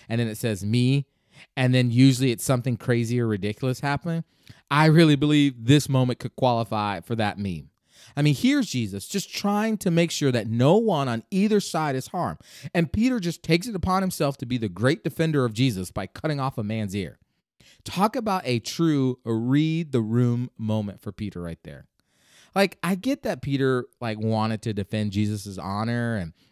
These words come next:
and, and do something, but to cut off a man's ear is just a little over the top for that moment, don't you think? But let me ask you,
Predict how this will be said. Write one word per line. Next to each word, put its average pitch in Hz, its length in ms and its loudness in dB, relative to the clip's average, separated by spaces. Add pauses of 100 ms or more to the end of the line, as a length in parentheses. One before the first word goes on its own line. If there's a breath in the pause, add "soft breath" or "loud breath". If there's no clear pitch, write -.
(100)
and, 90 440 -6 (420)
and 90 260 -6
do 120 220 4
something, 143 600 -2 (380 soft breath)
but 147 160 0
to 143 80 -4
cut 175 260 0
off 190 220 -2
a 143 60 2
man's 147 360 2
ear 127 260 2
is 110 200 -2
just 127 340 2
a 131 60 2
little 123 440 2 (100)
over 175 340 4
the 147 140 -4
top 160 360 -6
for 151 140 -6
that 139 180 -2
moment, 151 300 -2
don't 120 220 -6
you 123 60 -8
think? 143 280 -4 (960 soft breath)
But 156 100 2
let 220 160 0
me 285 140 -2
ask 127 340 -4
you, - 160 -18